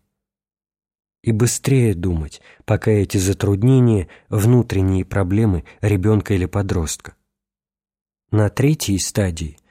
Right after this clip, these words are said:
эти недостатки выражаются в поведении,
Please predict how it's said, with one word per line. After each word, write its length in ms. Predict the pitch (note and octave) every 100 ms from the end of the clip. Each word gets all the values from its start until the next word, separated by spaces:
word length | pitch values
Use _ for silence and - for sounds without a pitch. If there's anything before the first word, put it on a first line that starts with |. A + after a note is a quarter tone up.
| _ _
эти 240 | C#3 C#3+ B2+
недостатки 680 | A2+ G#2 G2 - C#3+ -
выражаются 720 | G#2+ G#2 G#2 F#2+ A#2+ A2+ - G#2
в 120 | -
поведении, 760 | A2+ A2 G#2+ G2+ F2 D2 D#2+